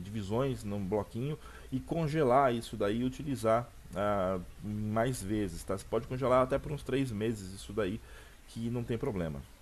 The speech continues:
Vídeo Jumbos e Predadores, atualização do aquário em outubro de dois mil e dezessete.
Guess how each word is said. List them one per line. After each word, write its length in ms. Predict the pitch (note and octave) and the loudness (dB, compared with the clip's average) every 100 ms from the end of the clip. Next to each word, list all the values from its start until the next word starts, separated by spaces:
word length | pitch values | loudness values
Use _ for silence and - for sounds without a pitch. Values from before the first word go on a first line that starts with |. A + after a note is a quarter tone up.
| - - - - - - - - - - - - - - - - - - - | -20 -20 -20 -20 -20 -18 -18 -18 -18 -20 -20 -20 -18 -18 -20 -18 -18 -16 -6
Vídeo 280 | E3 G3 C#3+ | 0 2 2
Jumbos 580 | - G#3+ A3 A3 - - | 2 2 2 0 -2 -4
e 80 | F#3 | -6
Predadores, 1080 | - F3 E3+ B2+ C#3 D#3+ C3 A2+ G#2 F#2 A2+ | 0 0 2 2 4 4 4 2 0 0 -2
atualização 580 | A#2+ C#3 B2 A#2+ C#3+ | 0 0 0 -2 -2
do 100 | C#3 | 0
aquário 480 | A#2 - A#2+ B2+ B2+ | 0 2 4 4 4
em 100 | B2+ | 0
outubro 380 | G#2+ - C#3+ C3 | -4 -6 -4 -2
de 80 | B2+ | 0
dois 220 | C3 A2 | 0 0
mil 120 | C3+ | -4
e 20 | |
dezessete. 920 | D3+ D#3+ C#3+ - D3 C3 - F#2+ D2 | -2 2 2 4 4 4 0 -6 -6